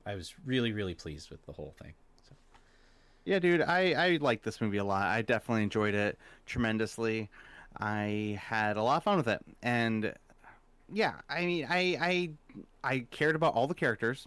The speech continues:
Speaker 2: I second everything you said about the actors. Uh, Margot Robbie feels like she was born to play Harley Quinn,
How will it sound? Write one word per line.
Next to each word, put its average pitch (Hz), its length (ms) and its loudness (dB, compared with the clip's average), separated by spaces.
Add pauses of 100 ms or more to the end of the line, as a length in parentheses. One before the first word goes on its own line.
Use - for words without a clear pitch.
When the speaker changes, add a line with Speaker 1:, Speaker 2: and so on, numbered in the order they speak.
(160)
Speaker 2:
I 113 80 -4
second 123 500 0
everything 120 420 0
you 117 80 2
said 107 320 0
about 101 500 0
the - 100 0
actors. 107 720 -2 (360)
Uh, 98 200 -2
Margot 107 360 0
Robbie 117 600 0 (500)
feels 131 220 0
like 127 120 0
she - 120 -2
was 113 100 -2
born 123 300 2
to 127 60 -2
play 131 280 2
Harley 135 300 2
Quinn, 160 380 0